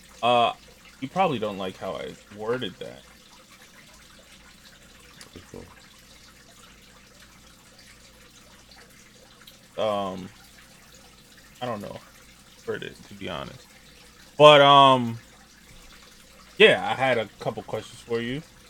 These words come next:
Speaker 1: Uh, they said top three. I'm gonna say top five because you prepared five. I did,
Speaker 2: I did prepare five,
Speaker 1: I,
Speaker 2: yes.
Speaker 1: I did.
Speaker 2: I, I, I forgot there was three. That's
Speaker 1: I,
Speaker 2: why I, I could, I could do three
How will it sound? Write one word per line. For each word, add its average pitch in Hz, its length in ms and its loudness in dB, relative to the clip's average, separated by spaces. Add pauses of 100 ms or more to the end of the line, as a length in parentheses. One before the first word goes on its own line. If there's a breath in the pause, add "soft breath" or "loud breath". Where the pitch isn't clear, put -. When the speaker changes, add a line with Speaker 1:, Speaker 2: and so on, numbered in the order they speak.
(640)
Speaker 1:
Uh, 135 340 6 (120)
they 156 280 0
said 233 240 0
top 156 300 0
three. 110 340 -4
I'm 165 160 0
gonna 214 100 -6
say 170 220 -2
top 123 340 0
five 95 520 -2
because 120 420 -2
you 131 220 -6 (1080)
prepared 175 480 2
five. 92 480 -4 (600)
I 107 240 0
did, 101 100 -10
Speaker 2:
I 120 80 -2
did 107 160 -4
prepare 92 260 -8
five, 87 320 -8
Speaker 1:
I, 90 60 -6
Speaker 2:
yes. 82 100 -6
Speaker 1:
I 117 160 2
did. 120 340 -2
Speaker 2:
I, 95 180 -2
I, 90 120 -4
I 98 40 -6
forgot 90 460 -6
there 80 100 -12
was 82 160 -12
three. 80 240 -12
That's 82 180 -16
Speaker 1:
I, 123 200 6
Speaker 2:
why 131 60 0
I, 110 140 -2
I 113 60 -2
could, 139 320 -4
I 165 120 2
could 147 120 0
do 165 160 0
three 123 400 0